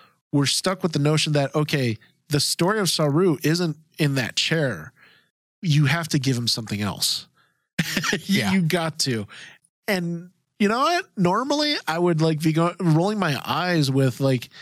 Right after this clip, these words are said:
Speaker 1: "Up, let's throw a, a random alien relationship." But the whole thing with Saru and the president actually is, i-, i-, it's jiving with, uh, it's really jiving with me because it's kinda like, okay, they're not over,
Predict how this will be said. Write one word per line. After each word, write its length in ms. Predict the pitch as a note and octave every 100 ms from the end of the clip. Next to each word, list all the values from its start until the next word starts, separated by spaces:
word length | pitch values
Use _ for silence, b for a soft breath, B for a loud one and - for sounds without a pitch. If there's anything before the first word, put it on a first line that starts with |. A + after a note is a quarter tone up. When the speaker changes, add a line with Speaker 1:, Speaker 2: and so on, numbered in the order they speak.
| B B -
Speaker 1:
"Up, 300 | C#3 F3 - _ _
let's 240 | C#3+ C#3+ -
throw 280 | D#3+ F#3 E3+ F3
a, 140 | F#3 F3+
a 100 | D#3
random 400 | D#3+ G3+ G#3+ G#3 G3+
alien 460 | F#3+ G3+ G3 F3+
relationship." 840 | E3 D#3+ F#3 - D3 - A#2 G#2+ _ B B B B _ _ _ _ _ _ _ _ _ _ -
But 240 | F3+ G3
the 160 | G#3+ F3+
whole 200 | C#4 E4
thing 280 | - D#4 D4
with 120 | A3
Saru 560 | - F#3 F3 G#3 B3
and 100 | A3
the 60 | D#3+
president 540 | - G#3+ A3 F3+ E3 E3
actually 400 | F3+ G#3+ - C4
is, 240 | A3+ F#3 D3 -
i-, 60 | E3+
i-, 360 | E3+ E3+ D3 -
it's 220 | F#3 D3+
jiving 420 | C3 E3 A3+ B3 G#3+
with, 240 | F#3 D#3
uh, 200 | A3+ E3+
it's 240 | G3 D3+ D3
really 320 | D#3+ A3 A#3+
jiving 380 | E3+ A3+ A#3 D3+
with 200 | B2+ -
me 120 | B2+
because 340 | A#2+ B2+ C#3+ C3
it's 80 | -
kinda 200 | D#3+ D#3
like, 180 | C#3+ B B B B -
okay, 480 | A3 - F3+ F3 E3+
they're 180 | D3+ D3
not 360 | D3 D#3 E3+ -
over, 500 | D3+ D3 D#3 D3+ C3